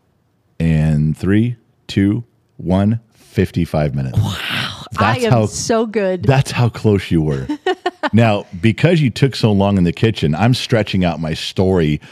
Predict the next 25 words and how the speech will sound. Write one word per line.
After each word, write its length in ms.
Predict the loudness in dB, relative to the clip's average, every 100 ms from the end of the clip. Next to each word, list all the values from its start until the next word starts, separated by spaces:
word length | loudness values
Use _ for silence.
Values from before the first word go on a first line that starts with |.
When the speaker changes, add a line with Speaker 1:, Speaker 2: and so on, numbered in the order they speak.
| -20 0
Speaker 1:
hoping 320 | 0 4 4
you'll 140 | 2
come 260 | 2 0 2
right 180 | 0 0
back, 260 | -2 -2 0
run 180 | 0
in 100 | 2
there, 140 | 2 2
throw 180 | 0 0
the 80 | 0
stuff 180 | -2
down, 160 | 0 -2
and 80 | 0
come 160 | 0
back. 320 | 0 0 -2 -8 -20 -8
I 100 | -2
gave 260 | 2 4 4
up. 220 | 0 -2
Now 240 | -2 0 2
I 80 | 2
gotta 220 | 2 2
go 100 | 2
back 260 | 0 0 -2
and 120 | -4
edit. 320 | -2 -2 -4